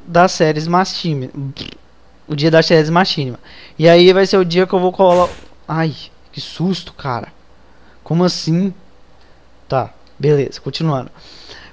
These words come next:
E vai ser o dia que eu vou postar as séries Machinima, né? Vai ser,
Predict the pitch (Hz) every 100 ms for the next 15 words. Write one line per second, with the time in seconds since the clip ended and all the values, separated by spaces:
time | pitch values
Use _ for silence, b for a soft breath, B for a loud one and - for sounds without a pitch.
0 | - 170 190 185 202 185 180 185 190 190
1 | 190 185 190 170 175 180 165 175 190 226
2 | 185 180 127 127 - - - - - -
3 | _ _ - - b b 143 156 165 B
4 | B - 143 - 156 151 151 147 135 -